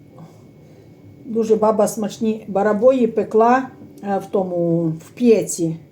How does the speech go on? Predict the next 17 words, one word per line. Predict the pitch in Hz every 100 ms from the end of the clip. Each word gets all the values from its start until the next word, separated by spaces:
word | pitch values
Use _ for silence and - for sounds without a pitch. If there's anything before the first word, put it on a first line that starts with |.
| - - - -
в | 185
баняку. | 214 233 247 - 208 170 160 - - - - - - -
Під | 220 233
низ | 262 233
клала, | - 208 202 190 170 160 - - - - 185
е, | 175 165 160 156
сала | - 196 180 180 214 240 262 311 330 - - - - - - -
під | 214
барабої, | 202 226 220 220 240 233 233
от. | 233 226 226 - - - - - - -
Кра-, | - 214 214 214
клала | - 240 233 196 165
сало, | - 170 165 165 180 226 277 359 - - - - -
тоді | 233 208 269 254 180 165 -
накладала | 190 - 196 196 226 196
барабої, | - 208 220 196 160 165 160 160 175 208 262 330 - -
накривала | 196 196 - 214 220 247 226 190